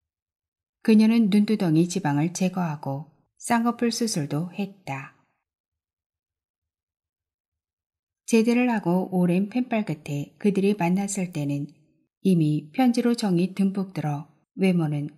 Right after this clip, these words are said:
아무런 상관이 없었다. 그녀는 더 이상 편지를 쓸 필요가 없어지자 친구와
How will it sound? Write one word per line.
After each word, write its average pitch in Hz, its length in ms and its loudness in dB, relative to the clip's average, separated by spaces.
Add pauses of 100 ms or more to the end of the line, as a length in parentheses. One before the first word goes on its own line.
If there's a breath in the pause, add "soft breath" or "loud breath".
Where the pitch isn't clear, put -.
아무런 214 400 0
상관이 165 600 -2
없었다. 151 800 -8 (1200)
그녀는 190 400 2
더 185 160 -2
이상 147 560 -6
편지를 247 340 2
쓸 202 240 -2
필요가 185 400 -2
없어지자 151 760 -8 (340)
친구와 160 600 -2